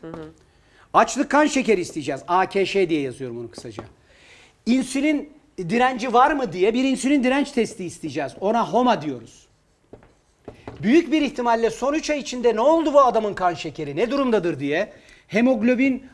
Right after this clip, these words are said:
Speaker 2: A bir C dediğimiz bir test isteyeceğiz
Speaker 1: Hı hı.
Speaker 2: kendisinden. Devam edeceğiz.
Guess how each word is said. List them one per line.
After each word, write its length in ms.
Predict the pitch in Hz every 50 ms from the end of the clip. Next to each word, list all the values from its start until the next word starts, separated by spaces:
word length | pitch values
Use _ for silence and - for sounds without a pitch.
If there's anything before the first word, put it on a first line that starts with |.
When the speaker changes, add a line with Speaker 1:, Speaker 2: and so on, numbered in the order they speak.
| _ _
Speaker 2:
A 240 | - 190 214 226 220
bir 180 | 226 254 254 208
C 220 | 185 247 254 233
dediğimiz 460 | 226 226 202 233 233 254 233 - - - - - _ _
bir 260 | 180 240 247 - -
test 340 | - - 269 302 - - -
isteyeceğiz 680 | 185 180 - - - 156 127 110 - 101 - - - - _ _
Speaker 1:
Hı 60 | 185
hı. 160 | 180 160 160
Speaker 2:
kendisinden. 560 | 165 180 170 170 151 127 - 131 120 110 104 - _ _ - - - - - _
Devam 320 | - 240 254 285 311 320
edeceğiz. 460 | 311 254 233 190 233 262 285 277 -